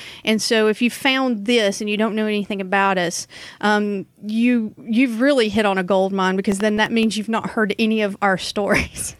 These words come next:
And I love telling stories. I'm Southern, as you can tell, and I tell stories all the time. And as you can tell, Damon has a hard time getting a word in edgewise. You'll hear him taking a deep breath every once in a while when he tries to break in.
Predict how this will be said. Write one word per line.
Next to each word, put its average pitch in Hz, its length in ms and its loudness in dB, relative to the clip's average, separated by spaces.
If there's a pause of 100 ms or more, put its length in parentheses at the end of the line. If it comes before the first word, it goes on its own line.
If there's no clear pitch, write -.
(600)
And 220 200 0
I 233 240 4
love 220 440 2
telling 202 340 0
stories. 180 560 0
I'm 190 160 0
Southern, 208 500 0
as 196 140 -2
you 196 100 -4
can 202 140 -8
tell, 196 420 0
and 196 160 -6
I 185 80 -2
tell 196 220 -2
stories 190 420 0
all 220 220 2
the 196 80 -2
time. 185 540 -6
And 185 220 -4
as 185 200 -2
you 202 60 -4
can 196 100 -10
tell, 202 200 -2
Damon 185 300 -4
has 190 160 -6
a 175 60 -8
hard 233 280 0
time 202 240 -2
getting 190 180 -4
a 190 40 -2
word 185 220 0
in 175 100 -4
edgewise. 170 540 -4
You'll 202 80 0
hear 208 200 2
him 190 120 0
taking 196 260 -4
a 185 80 -4
deep 202 260 -4
breath 190 280 0
every 185 200 0
once 175 300 -4
in 170 60 -10
a - 20 -8
while 170 260 -4
when 175 120 -6
he 165 80 -6
tries 175 340 -4
to 175 80 -6
break 175 320 -2
in. 196 320 -2